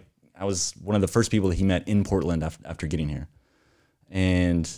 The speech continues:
and I hear that all the time. "I just moved in around the corner, uh, just moved back to the area." Um, that, that, that happens regularly.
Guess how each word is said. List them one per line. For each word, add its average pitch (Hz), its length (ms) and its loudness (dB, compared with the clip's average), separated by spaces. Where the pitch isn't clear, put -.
and 101 120 -4
I - 20 2
hear 131 220 2
that 127 100 6
all 101 180 6
the 95 120 2
time. 76 500 -2
"I 104 160 -6
just 101 180 -2
moved 104 160 0
in 101 60 0
around 95 140 2
the 90 60 2
corner, 92 680 2
uh, 85 440 -2
just 92 220 -6
moved 101 140 2
back 98 240 2
to 101 80 0
the 92 180 4
area." 87 760 4
Um, 85 460 -2
that, 101 220 -4
that, 113 260 -6
that 117 120 2
happens 101 340 0
regularly. 78 800 -2